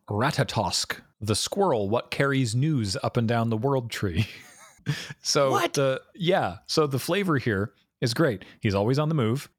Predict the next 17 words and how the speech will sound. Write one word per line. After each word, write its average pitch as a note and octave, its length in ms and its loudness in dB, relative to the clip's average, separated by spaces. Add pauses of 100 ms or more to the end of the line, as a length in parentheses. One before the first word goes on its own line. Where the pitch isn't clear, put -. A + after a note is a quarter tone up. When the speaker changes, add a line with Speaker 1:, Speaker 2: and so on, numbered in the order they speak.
Speaker 1:
He G#2 240 0
brings A#2 640 0 (340)
new B2 220 2
cards A#2+ 560 0 (200)
or A2 200 0
brings A#2 480 -2
news. G#2+ 340 0 (140)
He's, G#2+ 400 0 (200)
the C#3 160 2
indestructibility D#3 640 0
is A#2+ 100 0
probably A2+ 360 0
more A2 160 0
for G#2+ 120 -2
game A2 260 0
balance A#2 400 0
than, F#2 320 0